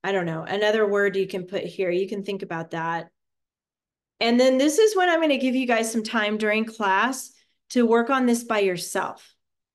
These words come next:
I'm gonna stay here. We're gonna stay on Zoom together, but I'm gonna let you just try to do some of this all by yourself. But if you have questions or if you get stuck and you're not sure, just raise your hand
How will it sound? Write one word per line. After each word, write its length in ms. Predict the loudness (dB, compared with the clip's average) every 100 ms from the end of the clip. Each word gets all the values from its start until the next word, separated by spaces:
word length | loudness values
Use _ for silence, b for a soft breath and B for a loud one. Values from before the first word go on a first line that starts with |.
| _
I'm 160 | 0 2
gonna 160 | 4
stay 320 | 2 2 2 2
here. 580 | 2 2 2 -2 -4 _ _ _ _ _
We're 100 | -2
gonna 140 | 0
stay 260 | 0 2 2
on 180 | 2 0
Zoom 260 | 0 0
together, 640 | -2 -2 -2 0 -4 -4 -10 _ _ _ -2
but 140 | 0
I'm 160 | 4 4
gonna 180 | 4
let 200 | 4 2
you 100 | 0 0
just 200 | -2 -2
try 240 | -2 0
to 100 | -2
do 160 | 0 -2
some 220 | 0 -2
of 100 | -2
this 200 | -4 -4
all 220 | -2 0 2
by 160 | 2
yourself. 720 | 0 0 -4 -4 0 0 -2 -4
But 240 | -4 -2 -4
if 160 | -2
you 120 | -2
have 280 | 0 -2 -4
questions 500 | -2 -2 -2 -4 -4
or 100 | -2
if 140 | -4 -6
you 60 |
get 240 | -2 -2 -2
stuck 480 | -6 0 0 0
and 100 | -4
you're 80 | -2
not 220 | -2 -2
sure, 400 | -6 -4 0 0
just 220 | -2 -6 -2
raise 180 | -2
your 100 | 0
hand 520 | -2 -2 -2 -6 -8